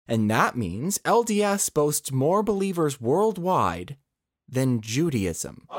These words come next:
It's a little mind-boggling, I know, but given this trajectory, we may just be looking at the next major world religion.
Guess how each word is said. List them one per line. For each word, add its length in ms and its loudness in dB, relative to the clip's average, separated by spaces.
It's 160 2
a 40 6
little 240 2
mind-boggling, 840 2
I 120 0
know, 280 4
but 220 0
given 300 0
this 180 0
trajectory, 680 0
we 240 0
may 160 2
just 220 -2
be 100 0
looking 400 0
at 120 -8
the 100 0
next 580 0
major 560 2
world 580 0
religion. 600 0